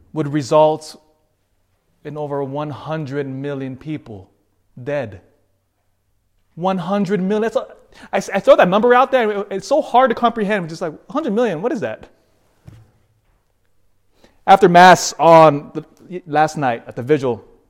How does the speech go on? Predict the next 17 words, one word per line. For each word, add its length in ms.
I 20
had 160
two 120
people 180
come 160
up 120
to 80
me 120
in 80
tears. 880
One 560
was 1700
because 220
he 60
remembered 260
his 140
mother 500